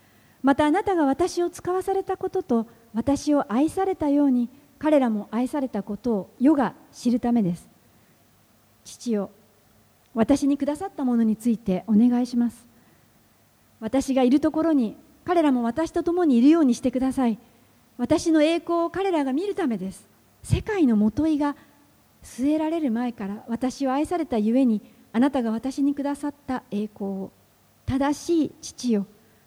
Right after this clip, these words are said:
この世はあなたを知りませんが、私はあなたを知っています。またこの人々は、あなたが私を使わされたことを知っています。私は彼らに、あなたの皆を知らせました。またこれからも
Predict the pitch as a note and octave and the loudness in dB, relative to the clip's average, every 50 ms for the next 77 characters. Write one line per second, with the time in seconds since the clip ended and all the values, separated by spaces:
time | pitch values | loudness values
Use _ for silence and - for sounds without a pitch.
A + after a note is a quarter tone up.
0 | _ _ _ - - E4 D#4 F4 F#4+ G#4 G#4+ F4 C4+ C#4 E4 - D#4+ C#4 B3 - | _ _ _ -4 0 0 2 2 2 2 2 2 2 2 2 0 0 -2 -2 -2
1 | - C4 C4+ C#4 C#4+ D4 C#4 D#4+ D#4 C4+ A#3 G#3+ G3+ - _ _ _ _ _ - | -2 -2 0 0 0 -2 -2 -4 -4 -4 -6 -6 -8 -10 _ _ _ _ _ -10
2 | A3 G#3 B3+ C4 - C4+ B3 A#3+ A#3+ C#4 C#4+ C4+ A#3 G#3+ G#3+ - - _ - A3+ | -8 -6 -6 -6 -6 -6 -6 -4 -4 -4 -4 -4 -4 -6 -6 -8 -12 _ -4 0
3 | G#3+ G#3+ G#3+ A3 G#3+ - - _ _ _ - D4+ E4 E4 G4 F#4+ - G4 G4 A4+ | 0 2 2 0 -2 -4 -8 _ _ _ -2 0 2 2 2 2 2 0 0 0
4 | A#4 - - A#4+ A#4+ G#4+ - C4 A3 G3+ F#3+ - - _ _ _ _ - - B3+ | -2 -2 -2 0 0 0 -2 -2 -4 -4 -6 -8 -12 _ _ _ _ -6 -2 0
5 | D#4 E4+ - B3+ B3 A#3 A3 A3+ A3+ C#4+ C#4+ - D4+ D4+ D4+ - - - F4+ F#4 | 0 0 0 -2 -2 -2 -4 -4 -4 -6 -6 -6 -6 -6 -6 -8 -8 -8 -8 -6
6 | F#4 - G4+ G4+ E4+ - B3 - - G#3 - C#4 B3+ A3+ - - - _ - A#3+ | -6 -4 -4 -6 -4 -4 -6 -6 -6 -6 -4 -4 -4 -4 -4 -8 -14 _ -6 -4
7 | A#3 A3 A3 A3 G#3+ G3+ - _ _ _ _ _ _ _ _ _ _ - C4 C4+ | -2 0 0 -2 -2 -4 -8 _ _ _ _ _ _ _ _ _ _ -4 -2 0
8 | - E4+ - - E4 D#4+ D#4+ D#4+ - F4+ F4+ E4 D4 B3+ A#3+ A3 G#3 - - - | 0 0 0 0 0 0 0 0 0 2 4 4 4 2 2 0 -2 -4 -8 -18
9 | _ _ _ _ - A#3+ B3 C#4+ E4 D#4+ - C#4+ B3+ A#3 A3+ A3 A3 A3+ B3+ C4+ | _ _ _ _ -4 0 0 0 0 0 -2 -2 -2 0 2 2 2 2 2 2
10 | C#4 C#4 - - B3+ C4 C4+ - C4+ B3+ B3+ B3 - - G3 G3 - _ _ _ | 2 2 0 0 0 0 0 2 2 2 2 0 -2 -4 -8 -10 -10 _ _ _
11 | _ _ - C#4 D4+ - D#4+ - - E4+ F#4 G4 - G4+ G4+ G#4+ G#4+ G4+ G4+ G4+ | _ _ 2 2 4 4 4 4 4 4 4 4 4 4 4 6 6 6 6 4
12 | - | 4